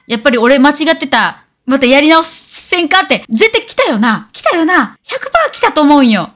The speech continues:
頼む、来ただろ。絶対来るはず。来ただろ。やっぱ来るんよな。じゃあ、なんで来るかっていうと、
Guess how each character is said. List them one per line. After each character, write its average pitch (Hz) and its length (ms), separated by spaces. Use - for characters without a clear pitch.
頼 320 200
む、 302 200
来 - 80
た 277 120
だ 196 80
ろ。 160 200
絶 311 200
対 - 160
来 269 240
る 214 160
は 233 220
ず。 196 300
来 - 60
た 370 120
だ 220 80
ろ。 175 260
や 185 100
っ - 20
ぱ - 100
来 214 180
る 254 60
ん 214 100
よ 170 120
な。 156 420
じ 233 100
ゃ 202 40
あ、 165 200
な 285 200
ん 415 100
で 466 360
来 240 80
る 247 120
か 240 80
っ - 100
て 196 60
い 185 40
う - 40
と、 170 300